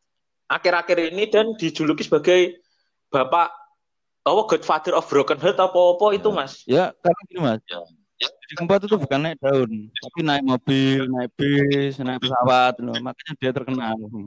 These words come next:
Speaker 2: Gitu loh, Mas.
Speaker 1: Lele, lele, naik, naik daun gimana, Mas? Kan sebutane istilahnya.
Speaker 2: Ambil loh, Mas, daunnya, Mas.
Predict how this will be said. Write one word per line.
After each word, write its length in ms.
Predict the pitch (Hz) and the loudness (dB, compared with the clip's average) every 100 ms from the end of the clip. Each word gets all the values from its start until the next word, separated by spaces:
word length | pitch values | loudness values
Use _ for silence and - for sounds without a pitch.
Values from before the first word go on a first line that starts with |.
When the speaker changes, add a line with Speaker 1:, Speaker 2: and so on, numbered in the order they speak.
| - - - - - - | -16 -20 -18 -20 -18 -8
Speaker 2:
Gitu 100 | 113 | -4
loh, 80 | 101 | -4
Mas. 160 | 98 98 98 95 - - - _ _ _ _ _ - - - - 95 - _ _ _ _ _ - - - 453 | -4 -8 -12 -10 -10 -12 -18 _ _ _ _ _ -14 -14 -14 -20 -20 -20 _ _ _ _ _ -12 -4 0 2
Speaker 1:
Lele, 200 | 165 170 | 2 2
lele, 120 | 202 202 | 2 0
naik, 160 | 208 208 | 0 0
naik 180 | 208 208 | 0 2
daun 160 | 175 240 | 0 2
gimana, 440 | - 170 175 196 | 2 4 4 4
Mas? 120 | 160 | 4
Kan 120 | 175 | 2
sebutane 640 | 175 - 160 147 123 123 151 | 2 2 2 2 0 0 -4
istilahnya. 520 | 151 135 123 120 143 | -4 -2 0 2 4
Speaker 2:
Ambil 320 | 165 190 220 | 4 4 4
loh, 80 | 185 | 4
Mas, 160 | 165 156 | 2 2
daunnya, 360 | 147 147 147 | 4 4 2
Mas. 120 | 131 | 0